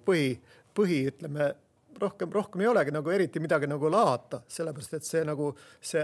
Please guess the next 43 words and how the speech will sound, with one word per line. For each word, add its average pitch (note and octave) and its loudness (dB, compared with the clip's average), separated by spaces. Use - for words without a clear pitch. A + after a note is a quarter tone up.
häälestatus F3 0
ja E3+ -4
see, F3 -2
kuidas D3 -8
sa D#3 -8
selle D#3+ -6
mängu E3 -2
peale D#3+ -2
lähed, F3+ 0
see F3 -4
on E3+ -4
üks - -10
mäng. F3+ -4
Sa - -4
pead D3 -2
sellega D#3+ 0
nagu C#3+ -2
ära F3 4
tegema D3 -2
kõik F3 -4
selle, D#3 -2
mis B2+ -8
sa D#3 -8
muidu D#3+ -2
võid C#3+ -2
teha, D#3 2
ma C#3 0
ei C#3 -2
tea, D3 2
seal B2 -6
tuleb C#3 -4
jälle C#3+ 0
uus E3+ -2
mäng E3+ -4
ja D#3+ 2
jälle C#3+ 0
proovime D3+ -2
jälle. E3 -4
Aga E3 2
see A3 2
on G3+ 0
nagu F#3 0
niivõrd G#3 2